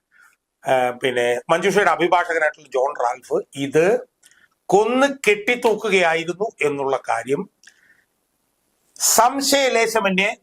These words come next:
തെളിയിച്ചിട്ടുണ്ട് എന്നാണ് ഞാൻ മനസ്സിലാക്കുന്നത്. അതിൽ ഇപ്പൊ അടിസ്ഥാന ഹർജിയിൽ അവര് സൂയിസൈഡ് ഹോമിസൈഡ് ആണോ എന്നുള്ള ക-, സംശയമുണ്ട് എന്നുള്ളതിന്റെ കുറച്ച് കാരണങ്ങൾ മാത്രമാണ് പറഞ്ഞതെങ്കിൽ, രണ്ടാമത് റാൽഫ്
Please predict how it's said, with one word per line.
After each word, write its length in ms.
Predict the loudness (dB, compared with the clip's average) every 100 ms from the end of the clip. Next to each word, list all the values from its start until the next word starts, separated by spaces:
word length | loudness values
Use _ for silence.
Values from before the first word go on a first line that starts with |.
| -2
തെളിയിച്ചിട്ടുണ്ട് 500 | -2 -2 -6 -2 -2
എന്നാണ് 520 | -2 -4 -2 -2 -2 -6
ഞാൻ 120 | -8 -6
മനസ്സിലാക്കുന്നത്. 880 | -10 -12 -16 -18 _ _ _ -2 0
അതിൽ 220 | 2 0 -2 -14 _ _ _ _ _ _ _ _ -20 -20 -20 -2
ഇപ്പൊ 160 | 2
അടിസ്ഥാന 460 | 2 0 0 2 2
ഹർജിയിൽ 540 | 0 0 0 0 -2 -10 -20 -4 0
അവര് 400 | 2 2 0 -2 _ _
സൂയിസൈഡ് 520 | 0 2 2 2 2 2
ഹോമിസൈഡ് 500 | 2 0 0 2 2
ആണോ 320 | 2 0 -2
എന്നുള്ള 240 | -2 0 0
ക-, 300 | 0 -4 -2
സംശയമുണ്ട് 600 | -2 0 0 0 0 -2
എന്നുള്ളതിന്റെ 560 | -2 -2 0 2 0
കുറച്ച് 220 | -2 -4 -2
കാരണങ്ങൾ 380 | -2 -2 -6
മാത്രമാണ് 400 | -2 -2 0 -4
പറഞ്ഞതെങ്കിൽ, 840 | -4 -8 -10 -14 -16 -12 -6 -6 -6 _ _ -20 -20 -20 -20 -20 -20 -10 0
രണ്ടാമത് 920 | 2 4 2 4 2 4 6 6 4
റാൽഫ് 560 | 2 0 0 2 2